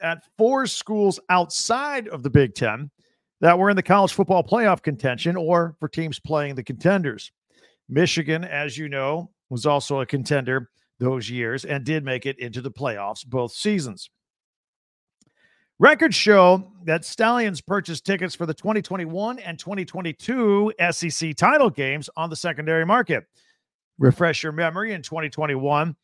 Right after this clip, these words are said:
Alabama beat number one Georgia forty-one to twenty-four, but Georgia still made the playoffs. Michigan then lost to Georgia thirty-four to eleven in those playoffs, so the scouting really didn't work, did it?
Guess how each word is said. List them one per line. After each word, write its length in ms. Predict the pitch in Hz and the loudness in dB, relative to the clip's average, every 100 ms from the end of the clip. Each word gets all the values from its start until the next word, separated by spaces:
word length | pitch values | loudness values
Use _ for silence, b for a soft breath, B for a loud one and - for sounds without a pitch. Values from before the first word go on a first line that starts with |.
| _ _ _ | _ _ _
Alabama 500 | 151 147 131 151 160 | 0 2 2 2 0
beat 220 | 131 147 | -2 -4
number 180 | 143 135 | -4 -4
one 240 | 127 120 107 | -4 -6 -6
Georgia 400 | 131 160 139 117 | -2 -2 -2 -12
forty-one 720 | - 139 123 120 123 117 - | -8 -6 -6 -6 -6 -8 -16
to 80 | - | -18
twenty-four, 640 | - 135 113 - - 185 175 | -16 -14 -14 -10 0 4 2
but 160 | 156 | 0
Georgia 260 | 120 131 101 | -8 -8 -8
still 200 | - 110 | -12 -10
made 180 | 104 92 | -10 -10
the 80 | - | -8
playoffs. 420 | 113 110 107 - | -6 -4 -4 -4
Michigan 440 | 120 117 107 110 | -6 -6 -8 -10
then 180 | 104 113 | -10 -10
lost 280 | 104 101 - | -10 -10 -10
to 40 | |
Georgia 480 | 98 170 202 156 165 b b b | 4 8 8 8 2 b b b
thirty-four 440 | - 165 147 143 143 | -2 0 0 0 0
to 80 | 123 | 2
eleven 440 | 127 151 139 127 _ _ _ - | 2 2 0 -8 _ _ _ 2
in 160 | 254 | 4
those 180 | 214 156 | 4 0
playoffs, 440 | - 135 120 120 | -2 0 2 0
so 200 | - 123 | -2 -12
the 100 | 113 | -12
scouting 520 | 110 - 160 175 156 123 | -12 -10 -10 -8 -8 -2
really 260 | 135 135 | 0 0
didn't 240 | 127 127 123 | -2 -8 -8
work, 220 | 143 101 | -8 -8
did 140 | 113 120 | -14 -12
it? 140 | 160 | -12